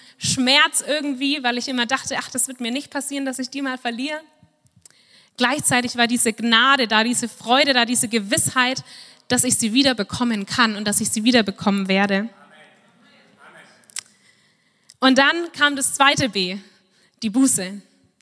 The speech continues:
Wir haben es auch gehört in unserer Fundamente-Predigtreihe, Buße tun bedeutet Gedanken erneuern,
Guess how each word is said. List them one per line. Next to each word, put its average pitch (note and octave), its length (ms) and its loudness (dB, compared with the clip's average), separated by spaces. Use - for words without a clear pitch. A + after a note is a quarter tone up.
Wir A#3+ 140 2
haben B3+ 120 4
es B3+ 100 -4
auch C#4+ 200 2
gehört B3+ 280 2
in A3+ 100 -10
unserer B3 240 -4
Fundamente-Predigtreihe, B3+ 1160 -2
Buße D4 460 -4
tun C#4+ 340 -4
bedeutet A#3+ 480 -2
Gedanken B3 480 -2
erneuern, G3 500 -2